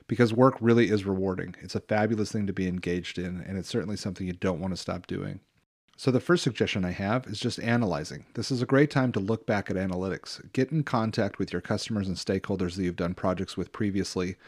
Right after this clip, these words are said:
and ask if you can see the analytics. It's something we don't think about a lot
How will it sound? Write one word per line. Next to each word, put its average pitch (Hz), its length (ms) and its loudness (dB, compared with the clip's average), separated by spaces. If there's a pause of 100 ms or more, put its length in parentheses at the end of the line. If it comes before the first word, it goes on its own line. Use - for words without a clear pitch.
(260)
and 107 140 2
ask 127 200 2
if 120 120 0
you 120 100 2
can 110 120 0
see 123 220 0
the 107 140 0
analytics. 90 640 -6
It's 113 100 -10
something 151 300 2
we 127 80 6
don't 110 260 2
think - 280 0
about 92 340 0
a 90 60 -6
lot 92 420 0